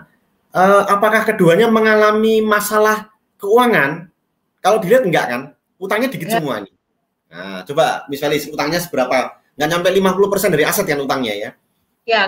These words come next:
Speaker 2: kurang lebih tiga puluh persenan ya untuk keduanya.
Speaker 1: Artinya keduanya masih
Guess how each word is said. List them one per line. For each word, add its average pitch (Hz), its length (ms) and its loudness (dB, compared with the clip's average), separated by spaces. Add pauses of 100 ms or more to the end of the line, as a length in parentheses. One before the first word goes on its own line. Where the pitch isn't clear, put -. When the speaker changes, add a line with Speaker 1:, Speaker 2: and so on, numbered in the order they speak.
Speaker 2:
kurang 233 240 -6
lebih 262 240 -8
tiga 202 240 -8
puluh 220 160 -4
persenan 226 560 -4
ya 175 240 -2
untuk 202 240 -10
keduanya. 170 640 -10 (480)
Speaker 1:
Artinya 151 560 -2
keduanya 165 480 0
masih 165 400 -4